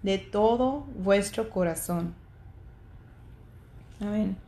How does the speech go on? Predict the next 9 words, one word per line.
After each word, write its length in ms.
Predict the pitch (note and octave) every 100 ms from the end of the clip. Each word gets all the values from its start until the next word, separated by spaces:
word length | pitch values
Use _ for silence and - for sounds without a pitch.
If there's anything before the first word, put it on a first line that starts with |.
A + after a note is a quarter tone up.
| - - - - -
Entonces, 500 | G#3+ G#3+ A3+ A3+ B3
una 240 | B3 C#4
oración 500 | D4+ C#4 C#4 C#4 C4
hueca 460 | B3 C4 - A#3+ A3
y 40 |
vacía, 1000 | G#3+ A3 - C4 C#4+ C4 A#3+ A3+ G#3+ A3 G#3 - - -
con 800 | G#3+ G3+ G3+ F#3+ F#3+ F3+ F3+ G#3 - - -
vanas 320 | A3 C#4+ C4
repeticiones, 840 | A#3+ A#3 A3+ G3+ B3 C#4 C#4 B3+